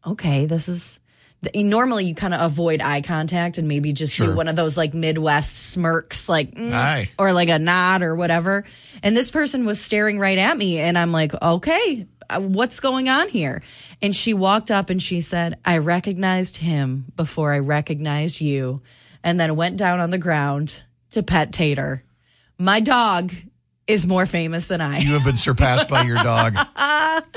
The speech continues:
Speaker 1: This isn't the first time he's been recognized. There were a few times where we would go to the dog park all the time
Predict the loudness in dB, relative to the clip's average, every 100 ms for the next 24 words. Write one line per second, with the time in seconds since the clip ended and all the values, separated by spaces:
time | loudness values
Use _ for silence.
0 | -12 -12 -16 -6 0 2 0 0 0 2
1 | 2 2 2 2 2 0 0 0 2 2
2 | 0 0 2 0 0 -2 0 0 0 0
3 | -2 0 2 2 2 0 -4 -6 -14 -20
4 | -20 -2 2 4 4 4 2 0 2 2
5 | 2 2 2 2 0 -2 -2 0 0 0
6 | -4 -4 -2 -2 -4 -6